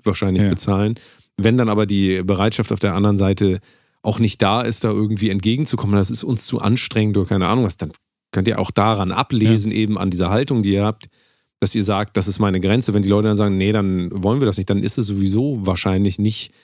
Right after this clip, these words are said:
Speaker 1: das Richtige für euch.
Speaker 2: Absolut.
Speaker 1: Also dieses sich begeben in diese sowieso Musikindustrie und je jünger man ist, ähm, desto anfälliger ist man dafür. Ähm, also wir können euch nur den Tipp geben, glaub ich,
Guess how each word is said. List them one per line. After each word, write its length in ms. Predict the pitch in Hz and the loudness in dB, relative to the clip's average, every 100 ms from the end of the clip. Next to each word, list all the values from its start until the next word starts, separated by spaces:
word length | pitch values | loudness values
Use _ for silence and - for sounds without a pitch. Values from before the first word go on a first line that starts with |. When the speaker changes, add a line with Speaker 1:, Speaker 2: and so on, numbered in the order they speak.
| _ | _
Speaker 1:
das 160 | - 101 | -4 -2
Richtige 320 | 123 - 104 | -2 -2 -2
für 160 | 87 85 | -2 -6
euch. 200 | - 82 | -6 -4
Speaker 2:
Absolut. 180 | 107 - | -2 2
Speaker 1:
Also 140 | 113 | 2
dieses 300 | 120 131 123 | 2 -2 -2
sich 220 | 147 156 | -4 -4
begeben 600 | 139 123 120 175 180 175 170 - - _ | -2 0 0 0 -2 -4 -6 -10 -20 _
in 140 | - 120 | 0 2
diese 240 | 120 117 | 2 0
sowieso 300 | 107 113 113 | 0 0 0
Musikindustrie 800 | 139 117 143 127 127 - - 127 | 0 -2 -2 -2 -2 -2 -2 -2
und 120 | 110 | 0
je 80 | 101 | 0
jünger 320 | 98 120 143 | 0 0 -2
man 220 | 131 113 | -2 -2
ist, 320 | 113 127 - - | -2 -4 -6 -4
ähm, 380 | 107 101 98 98 _ _ _ - | -2 0 0 -2 _ _ _ -4
desto 220 | - - | -2 0
anfälliger 480 | - 101 113 107 101 | 0 0 2 2 0
ist 160 | - - | -2 0
man 160 | 117 | 2
dafür. 520 | 110 101 120 110 107 - - | 2 0 0 0 0 -6 -4
Ähm, 180 | 101 95 | 0 2
also 360 | 90 95 95 92 | 0 0 0 -2
wir 460 | - 90 92 98 107 | -6 -8 -2 0 2
können 180 | 120 | 2
euch 160 | 117 101 | 2 2
nur 120 | 123 | 2
den 160 | 110 107 | 2 0
Tipp 180 | 110 - | -2 0
geben, 260 | 107 104 | 2 2
glaub 280 | 101 98 98 | 2 2 2
ich, 220 | 95 - | 0 -4